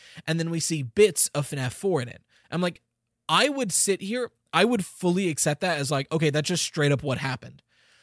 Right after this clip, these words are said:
The problem is, Help Wanted doesn't stop there.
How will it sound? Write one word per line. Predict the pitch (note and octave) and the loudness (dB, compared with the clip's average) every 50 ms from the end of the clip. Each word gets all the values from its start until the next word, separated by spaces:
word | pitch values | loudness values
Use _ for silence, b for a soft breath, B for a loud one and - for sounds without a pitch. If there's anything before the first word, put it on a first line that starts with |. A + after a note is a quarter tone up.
| b b | b b
The | D3 D3+ D#3+ C3+ | 0 2 2 2
problem | - - - C3 C3 C3 - E4+ E4+ C#4 F#3+ D3+ C#3 | 0 -4 -8 -6 -4 -2 0 0 2 2 2 2 2
is, | C3 A#2+ A#2 A#2 B2 - - - _ _ _ _ _ _ _ _ | 2 0 -2 -4 -6 -8 -10 -12 _ _ _ _ _ _ _ _
Help | - F#3+ G#3 D#4 - | -4 -2 -2 -2 -2
Wanted | A3+ F#3+ E3 A#3+ A3 F#3+ D#3 C3+ | -6 -6 -4 -2 -2 -2 -2 -4
doesn't | - C#3+ D#3+ D#3 E3 D3 | -2 -2 -2 -2 -2 -2
stop | C#3 - - - - F3+ G#3+ C4 - - | -2 -2 -2 -2 0 0 0 0 -2 -6
there. | E3+ - - - - D3+ | -12 -14 -14 -14 -16 -18